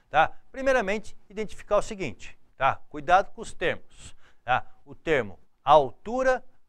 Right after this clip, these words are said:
o termo intensidade e o termo timbre. A altura é frequência, por isso, som alto, som de frequência alta. Som baixo, som de frequência baixa,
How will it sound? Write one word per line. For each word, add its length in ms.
o 100
termo 420
intensidade 1000
e 80
o 40
termo 400
timbre. 480
A 60
altura 760
é 240
frequência, 920
por 160
isso, 320
som 360
alto, 500
som 340
de 80
frequência 800
alta. 460
Som 300
baixo, 500
som 280
de 80
frequência 580
baixa, 600